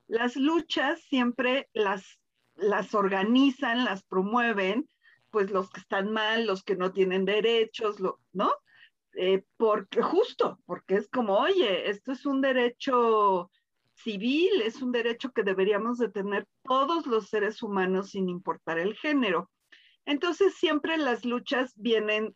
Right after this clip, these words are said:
como desde ese lugar. Y me gustó mucho entender el feminismo como una reivindicación, obviamente, para las mujeres,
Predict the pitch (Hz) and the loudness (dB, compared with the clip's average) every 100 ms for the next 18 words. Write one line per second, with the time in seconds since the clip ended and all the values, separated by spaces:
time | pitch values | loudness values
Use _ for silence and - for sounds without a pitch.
0 | _ 208 185 175 170 170 180 - 202 190 | _ -2 0 2 0 -2 -4 -2 -2 -2
1 | 165 160 127 - _ _ _ - _ _ | -2 -4 -4 -8 _ _ _ -20 _ _
2 | _ _ _ _ - 294 302 311 311 - | _ _ _ _ -2 2 2 0 -4 -4
3 | 349 349 339 330 - 294 269 294 - 226 | -2 0 0 0 -2 0 2 0 -2 -4
4 | 220 226 220 240 254 277 262 269 226 226 | -4 -4 -2 0 2 0 -2 -4 -2 0
5 | 240 240 220 190 190 - _ _ 226 226 | 0 -2 -4 -2 -2 -4 _ _ -2 0
6 | 233 240 240 269 254 220 190 190 190 190 | 0 0 0 0 0 0 0 -4 -4 -6
7 | 175 180 - 220 196 208 233 _ _ _ | -6 -8 -6 -2 0 -2 -4 _ _ _
8 | _ _ _ 208 254 285 226 208 - 185 | _ _ _ -4 0 0 -2 -4 -6 -10
9 | _ 226 311 440 320 208 196 196 196 190 | _ -2 0 0 0 0 -2 -6 -6 -4
10 | 170 160 180 | -2 -2 -4